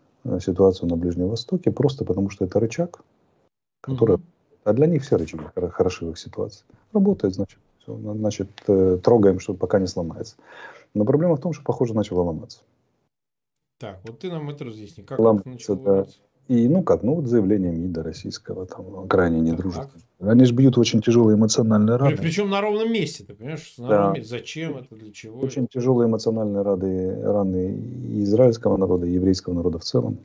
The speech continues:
Speaker 1: который во всем мире живет. И, э, ну, увеличивают количество сторонников, те, которые говорят: "А давайте бахнем".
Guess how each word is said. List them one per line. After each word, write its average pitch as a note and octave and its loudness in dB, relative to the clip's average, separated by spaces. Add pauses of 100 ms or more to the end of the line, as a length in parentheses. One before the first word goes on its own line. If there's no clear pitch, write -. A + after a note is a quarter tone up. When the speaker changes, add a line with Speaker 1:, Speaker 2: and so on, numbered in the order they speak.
Speaker 1:
который - -4
во F2+ -4
всем F#2+ -4
мире E2+ -2
живет. F#2 -8 (680)
И, G2 10
э, F#2+ 4
ну, A2 -2 (1040)
увеличивают A#2 6
количество G2 2
сторонников, F#2 2
те, G2 -2
которые F2 0
говорят: F2+ 4
"А F2+ 2
давайте F#2+ 2
бахнем". G#2+ -2